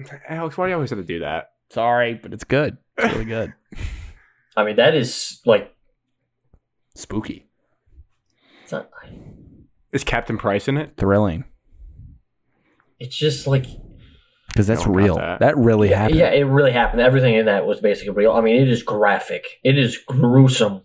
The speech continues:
Speaker 3: what they show to the people that got infected, like, severe
Speaker 1: I'm out.
Speaker 3: radiation.
Speaker 1: I'm out. <laughs>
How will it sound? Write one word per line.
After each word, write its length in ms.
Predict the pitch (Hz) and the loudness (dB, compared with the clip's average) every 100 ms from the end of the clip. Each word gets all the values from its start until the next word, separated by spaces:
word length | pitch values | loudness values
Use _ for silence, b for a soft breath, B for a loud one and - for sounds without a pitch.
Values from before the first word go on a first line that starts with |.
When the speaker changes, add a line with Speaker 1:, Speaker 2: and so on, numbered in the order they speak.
| _ - | _ 0
Speaker 3:
what 220 | 120 117 | 2 4
they 120 | 110 | 2
show 260 | - 110 104 | 2 2 2
to 120 | - | 0
the 80 | 104 | -4
people 240 | 113 104 107 | 0 2 2
that 100 | 104 | 2
got 140 | 104 | 0
infected, 400 | 101 101 98 113 | -2 -2 -2 -4
like, 240 | 107 101 - - | 0 -2 -2 -16
severe 460 | - 120 107 110 104 | -4 -2 2 2 2
Speaker 1:
I'm 160 | 104 | 2
out. 60 | 92 | 0
Speaker 3:
radiation. 440 | 87 113 139 139 _ _ _ _ _ - | 0 0 -2 -4 _ _ _ _ _ -12
Speaker 1:
I'm 120 | 101 | -10
out. 240 | 95 95 - _ _ | -8 -10 -12 _ _
<laughs> 100 | - | -12